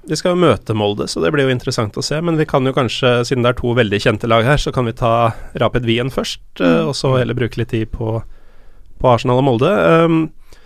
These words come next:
Speaker 1: vi pratet litt før vi gikk i studio, Mina, om at, ehm, i hvert fall ett østerriksk lag imponerte deg veldig i fjor.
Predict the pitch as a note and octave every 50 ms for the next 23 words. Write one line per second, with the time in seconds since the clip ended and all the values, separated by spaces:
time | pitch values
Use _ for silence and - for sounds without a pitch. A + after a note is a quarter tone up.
0 | _ _ _ - - - - - - - - - - F3+ G3 - - - - D#3+
1 | D#3 - - - C3+ B2 A#2+ B2 C3 B2+ A#2+ - C3 B2 - A#2+ G#2 G#2+ G#2 G#2+
2 | A2+ G#2+ A2 B2 C3 C3 B2+ A#2+ - - - B2+ B2+ B2 B2 A#2+ B2 B2 A#2+ A#2+
3 | A#2+ A#2+ A#2+ A#2+ A#2 A2+ A2+ - - - C#3 C3 B2 - C#3+ - - - - -
4 | - - C3 - - A#2 A2 A2+ - - - A#2 A2 A2+ A2+ A#2 A#2+ A#2+ A#2 -
5 | A2+ G#2+ - C#3 B2+ G2+ - - A#2 B2+ C3+ A2+ G2 F#2+ A2 A#2 B2+ - E4